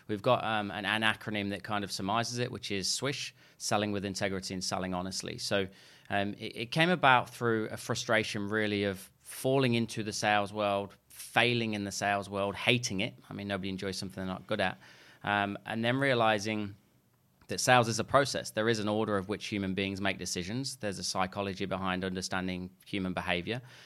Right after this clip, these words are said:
Um, and if you can do that and you can communicate and articulate your value in a way that another person consumes value in their way, not your way, you can actually get some great results. Um, what I didn't like was all the nineteen eighties cheesy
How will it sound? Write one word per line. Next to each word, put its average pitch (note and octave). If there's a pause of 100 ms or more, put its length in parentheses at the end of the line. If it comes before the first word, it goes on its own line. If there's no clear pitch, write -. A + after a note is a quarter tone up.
(260)
Um, G2
and A2
if A#2+
you A#2
can G#2
do B2+
that A#2+
and G2+
you G#2
can G#2
communicate G#2+
and A2
articulate G2
your G2
value G2
in F#2+
a F#2
way F#2+
that F#2 (240)
another G2+
person F#2
consumes A#2
value G2 (100)
in G2
their A2+
way, G2+
not G#2
your G2+
way, G#2+ (680)
you G#2+
can C#3+
actually C#3
get A2
some G#2
great G#2
results. G#2+ (280)
Um, G#2
what A2+
I G#2+
didn't C#3+
like G2+
was G#2 (360)
all A2
the G2+
nineteen G#2
eighties G2
cheesy G2+